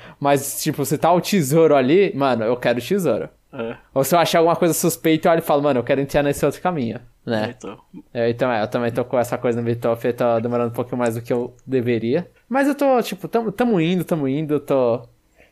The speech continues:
Speaker 1: eu, eu realmente eu queria saber o que que eu fiz nessas semanas. Eu lembro que eu tinha algum papo legal pra falar, mas é tipo, eu não tenho memórias do que que aconteceu. Eu acho que esse é o meu problema, eu tô sem memória.
Speaker 2: Uma pergunta que eu ia fazer, sa-, sa-, sabe,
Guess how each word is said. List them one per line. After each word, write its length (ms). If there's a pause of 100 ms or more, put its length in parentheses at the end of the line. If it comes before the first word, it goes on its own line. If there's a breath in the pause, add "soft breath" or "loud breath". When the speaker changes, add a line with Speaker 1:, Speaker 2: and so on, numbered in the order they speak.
(120)
Speaker 1:
eu, 160
eu 120
realmente 440
eu 60
queria 120
saber 180
o 40
que 100
que 80
eu 60
fiz 160
nessas 240
semanas. 460
Eu 60
lembro 160
que 60
eu 60
tinha 100
algum 140
papo 340
legal 260
pra 120
falar, 420 (160)
mas 800 (140)
é 80
tipo, 580 (240)
eu 80 (180)
não 140
tenho 220
memórias 600
do 120
que 120
que 140
aconteceu. 640 (240)
Eu 260
acho 220
que 80
esse 180
é 60
o 20
meu 140
problema, 320
eu 60
tô 100
sem 160
memória. 480 (240)
Speaker 2:
Uma 140
pergunta 280
que 60
eu 60
ia 20
fazer, 540
sa-, 280
sa-, 240
sabe, 500